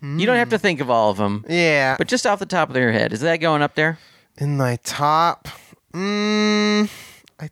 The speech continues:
Speaker 2: think it's gonna be right outside my top.
Speaker 1: That was, that's what I figured.
Speaker 2: I'm sorry.
Speaker 1: No, no
Speaker 2: I
Speaker 1: need
Speaker 2: think,
Speaker 1: to apologize.
Speaker 2: you know, it's just a generational <laughs> now when I'd start
Speaker 1: I
Speaker 2: going
Speaker 1: totally
Speaker 2: off.
Speaker 1: understand. And I will say,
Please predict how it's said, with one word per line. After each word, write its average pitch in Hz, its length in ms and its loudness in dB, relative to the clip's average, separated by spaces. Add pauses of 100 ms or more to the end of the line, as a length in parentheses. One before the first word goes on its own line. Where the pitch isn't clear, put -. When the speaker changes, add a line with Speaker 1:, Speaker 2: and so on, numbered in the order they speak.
(140)
Speaker 2:
think 208 280 -4
it's 196 160 -4
gonna 185 280 -2
be 156 180 -2
right 143 300 2
outside 135 500 -2
my 120 140 -6
top. 117 480 -10
Speaker 1:
That 98 120 -6
was, 90 120 -10
that's - 240 -8
what 120 100 -2
I 110 40 4
figured. 104 340 0
Speaker 2:
I'm 131 200 0
sorry. 117 600 -2
Speaker 1:
No, 294 280 -2
no - 160 -12
Speaker 2:
I 190 280 0
Speaker 1:
need 370 100 -2
Speaker 2:
think, 440 140 0
Speaker 1:
to 247 60 0
apologize. 220 640 0
Speaker 2:
you 180 60 -4
know, 160 360 0
it's 160 220 -4
just 196 220 -2
a 214 60 -4
generational 170 1040 -4
<laughs> - 0 -
now 151 200 -2 (180)
when 220 340 0
I'd 180 180 -4
start 165 220 -2
Speaker 1:
I 190 80 2
Speaker 2:
going 151 60 -4
Speaker 1:
totally 277 280 0
Speaker 2:
off. - 40 2
Speaker 1:
understand. 120 480 0
And 156 100 -2
I 185 120 2
will 226 180 0
say, 156 580 0